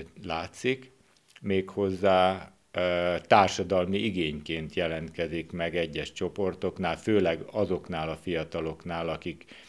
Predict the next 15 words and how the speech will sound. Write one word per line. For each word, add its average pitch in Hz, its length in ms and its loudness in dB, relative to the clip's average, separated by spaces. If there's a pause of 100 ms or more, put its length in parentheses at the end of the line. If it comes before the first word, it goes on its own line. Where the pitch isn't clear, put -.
(420)
megunva 90 680 2
a 78 60 0
városi 82 540 2
életnek 80 680 -2
a, 73 180 -4
a 73 680 -6 (960)
forgatagát, 95 1040 4 (120)
megpróbálnak 82 1000 -2
tanyára 85 600 0
vagy 73 220 -6
vidékre 76 540 -4
kiköltözni, 98 920 -2 (420)
hogy 92 240 2
a, 85 220 4
a 73 560 -6